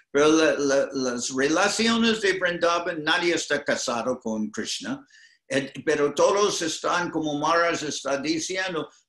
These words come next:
todos están tocados por Parakiya Ras. Parakiya Ras es para dar más intensidad a los sentimientos, porque se entiende, como dice, que hasta los jóvenes dicen, bueno,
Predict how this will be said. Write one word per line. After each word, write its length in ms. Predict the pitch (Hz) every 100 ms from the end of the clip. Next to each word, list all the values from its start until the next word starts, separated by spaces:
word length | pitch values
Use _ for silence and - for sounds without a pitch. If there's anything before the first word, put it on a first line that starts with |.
| -
todos 420 | 165 190 196 165
están 580 | 170 - 165 165 170 147
tocados 720 | 156 147 165 156 165 165 -
por 320 | 139 127 - _
Parakiya 640 | 147 147 - 160 170 139
Ras. 380 | 113 95 101 - - _ _
Parakiya 580 | 143 170 185 196 208 208
Ras 360 | 196 208 202
es 140 | 185 170
para 320 | 170 160 151 127
dar 400 | 151 175 185 175
más 360 | 165 175 175 165
intensidad 920 | 139 165 165 - 151 131 147 160 165
a 100 | 139
los 280 | 143 135 -
sentimientos, 840 | 151 151 151 190 226 214 156 -
porque 560 | 147 143 143 147 156 156 - - _
se 240 | - 165
entiende, 840 | 165 160 160 156 156 139 120 - _ _
como 380 | 135 135 139 135
dice, 460 | 143 135 135 110
que 320 | 131 123 120 117
hasta 360 | 135 - 156
los 280 | 143 135 127
jóvenes 500 | 147 147 151 143 123
dicen, 400 | 143 156 156 135
bueno, 440 | 139 165 151 247